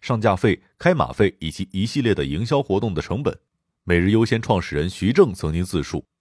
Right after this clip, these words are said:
当时他还在联想佳沃农业的时候，生产出来的蓝莓需要进销售渠道。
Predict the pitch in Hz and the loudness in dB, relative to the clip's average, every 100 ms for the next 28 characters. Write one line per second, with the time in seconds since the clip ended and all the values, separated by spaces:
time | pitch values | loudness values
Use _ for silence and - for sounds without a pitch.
0 | - 147 131 - - 151 123 127 104 113 | 2 2 4 0 0 0 2 2 4 2
1 | - 67 73 143 160 117 76 107 104 76 | 0 -4 2 2 4 2 2 0 2 0
2 | 80 78 - - 135 135 78 - 104 82 | -2 -4 -4 -2 -4 -2 -4 0 0 0
3 | 76 113 78 - - 127 117 95 113 87 | 0 0 -2 -4 -4 0 0 2 -2 0
4 | 151 147 - - 120 | 0 0 -2 0 0